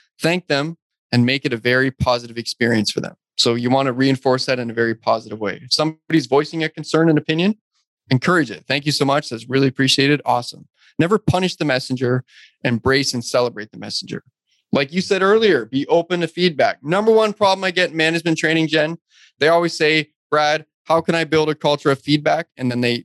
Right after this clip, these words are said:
they immediately, what they do is I, I train them on it. I see them a month later and they come back and they say, "Nobody's doing it. They're not listening to me." And I say, "Are you accepting feedback first?" They say, "No, no, I thought everybody else did." I say, "No,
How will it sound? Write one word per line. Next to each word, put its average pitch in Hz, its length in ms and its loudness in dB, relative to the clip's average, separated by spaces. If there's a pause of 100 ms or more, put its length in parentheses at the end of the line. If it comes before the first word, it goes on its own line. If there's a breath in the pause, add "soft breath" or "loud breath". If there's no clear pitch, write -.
they 120 240 2
immediately, 170 560 2
what 156 180 -2
they 147 100 -2
do 147 260 2
is 165 120 2
I, 101 200 -6
I 117 60 0
train 156 260 0
them 151 100 0
on 151 160 2
it. 165 120 -2 (320)
I 120 80 0
see 147 200 2
them 143 160 0
a 139 60 2
month 139 280 -2
later 139 220 2
and 139 100 0
they 117 80 -4
come 120 160 -2
back 120 300 -2
and 127 80 -10
they 117 80 -10
say, 123 200 -4
"Nobody's 160 380 2
doing 196 320 4
it. 143 80 0
They're 113 100 -8
not 139 200 -2
listening 180 340 -2
to - 100 2
me." 110 220 0 (420 soft breath)
And 123 80 -2
I 123 80 0
say, 117 360 -2 (500)
"Are 131 80 2
you 123 460 4
accepting 160 480 -2
feedback 185 420 -4 (1200)
first?" - 380 -2 (160)
They 120 60 0
say, 117 180 0
"No, 110 340 -2
no, 135 200 2
I 139 60 0
thought 147 160 -2
everybody 139 320 0
else 180 180 0
did." - 180 -10 (240)
I - 20 6
say, 113 220 0
"No, 113 480 0